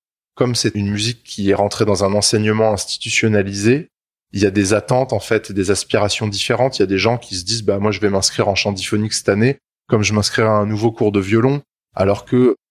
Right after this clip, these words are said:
en milieu rural, c'est plutôt en imitant les aînés et en les suivant, euh, à un certain rythme que, que, que on va apprendre, en fait. C'est parce que c'est dans notre, euh, vie quotidienne que c'est là. Là, euh, c'est en ville, ça devient,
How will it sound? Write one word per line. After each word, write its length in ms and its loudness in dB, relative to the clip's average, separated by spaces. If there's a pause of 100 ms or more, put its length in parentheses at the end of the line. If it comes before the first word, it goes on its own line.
en 380 0
milieu 300 0
rural, 360 0
c'est 180 -6
plutôt 260 0
en 120 0
imitant 420 -2
les 260 -2
aînés 380 0 (280)
et 100 2
en 120 0
les 100 2
suivant, 760 0
euh, 80 0 (280)
à 120 0
un 60 0
certain 460 -2
rythme 380 0 (880)
que, 180 4
que, 260 -2
que 160 -2
on 120 2
va 200 0
apprendre, 460 0
en 60 -2
fait. 220 -2
C'est 140 -8
parce 160 -4
que 100 -2
c'est 160 2
dans 140 -2
notre, 460 -4 (380)
euh, 60 4
vie 200 0
quotidienne 720 0
que 140 -6
c'est 240 2
là. 240 0 (360)
Là, 340 2
euh, 220 0
c'est 280 0
en 100 2
ville, 320 -2
ça 160 0
devient, 520 0